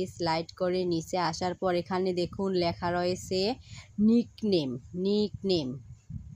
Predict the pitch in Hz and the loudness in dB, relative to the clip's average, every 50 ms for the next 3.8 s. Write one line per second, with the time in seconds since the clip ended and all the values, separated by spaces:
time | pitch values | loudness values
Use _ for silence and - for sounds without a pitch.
0 | - - - - - - - - 185 185 190 202 185 170 202 196 196 190 190 196 | -16 -16 -18 -18 -20 -16 -10 -4 -2 0 0 0 0 -2 -2 0 0 0 0 -2
1 | 208 - - 185 - - 185 185 185 - - - 180 170 170 175 - - 190 185 | -2 -4 -8 -10 -6 -4 -4 -2 -2 -4 -4 -2 -2 -2 -2 -2 -4 -4 -2 -2
2 | 185 185 175 165 165 165 - 180 175 175 175 160 - 180 180 175 165 165 160 - | 0 0 0 -2 -2 -2 -2 -2 -2 -2 -4 -4 -4 -2 -2 0 -2 -2 -4 -4
3 | - 180 170 165 165 - - 180 170 160 - 185 175 160 160 | -2 -2 -2 -2 -2 -2 -2 -4 -4 -4 -2 0 0 2 0